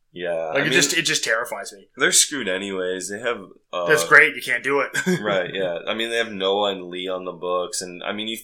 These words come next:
Speaker 1: kinda feel bad for Porzingis 'cause, like, I mean, he's still young, but at the same time, he's just, like, wasting years.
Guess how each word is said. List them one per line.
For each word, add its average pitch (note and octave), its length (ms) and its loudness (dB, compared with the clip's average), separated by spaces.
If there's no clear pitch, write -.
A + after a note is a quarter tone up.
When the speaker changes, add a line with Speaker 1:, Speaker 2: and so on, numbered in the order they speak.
Speaker 1:
kinda B2+ 220 0
feel C3 200 -6
bad F#2 260 2
for - 140 -12
Porzingis F2 640 -10
'cause, E2 200 -12
like, E2+ 440 -10
I - 60 -8
mean, A#2 140 -4
he's D3 140 2
still D#3+ 220 6
young, G#2 440 0
but F#2+ 100 -2
at F#2+ 60 -8
the G2 80 -6
same G2+ 280 -2
time, F#2 400 -4
he's F2+ 160 -16
just, B2 200 -8
like, D#2+ 140 -10
wasting E2 680 -12
years. E2 560 -12